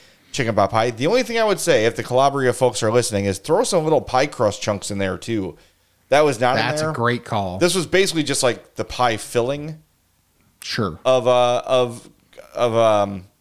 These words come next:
Speaker 1: what am I trying to say? Chicken pot
Speaker 2: Chicken pot
Speaker 1: pie.
Speaker 2: pie.
Speaker 1: So that was great. And then I'm scrolling through our photos here. This is the one Addie and Hope got. This is the, uh, chopped chicken,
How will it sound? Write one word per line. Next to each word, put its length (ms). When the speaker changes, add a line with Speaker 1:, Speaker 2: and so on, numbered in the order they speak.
Speaker 1:
what 120
am 60
I 60
trying 200
to 60
say? 280
Chicken 240
pot 120
Speaker 2:
Chicken 120
pot 240
Speaker 1:
pie. 160
Speaker 2:
pie. 80
Speaker 1:
So 140
that 160
was 100
great. 320
And 160
then 180
I'm 180
scrolling 380
through 120
our 80
photos 340
here. 220
This 240
is 100
the 60
one 280
Addie 300
and 100
Hope 240
got. 240
This 180
is 160
the, 320
uh, 280
chopped 520
chicken, 560